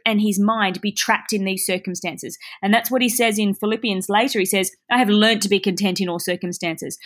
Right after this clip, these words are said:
Why? Because I've learnt that my spirit and my mind and m-, this resounding joy cannot be contained.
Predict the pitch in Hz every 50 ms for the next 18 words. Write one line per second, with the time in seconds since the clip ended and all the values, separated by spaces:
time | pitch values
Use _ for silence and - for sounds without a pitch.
0 | - - - - 185 208 208 202 226 247 226 233 220 220 208 202 185 180 196 202
1 | 208 214 214 190 - - 202 165 196 185 180 180 196 - - - - 233 240 240
2 | 254 285 - - _ _ - - - _ - 214 202 196 190 190 185 185 185 196
3 | 214 220 220 220 220 214 220 - 202 190 185 185 180 175 - - 196 190 - _
4 | - 208 190 - - 180 190 190 160 156 160 208 220 240 254 254 214 220 196 190
5 | 156 - 208 214 214 190 160 170 - - - - - - - 214 190 180 185 190
6 | 185 - 190 180 170 - 175 165 151 - 165 165 160 147 143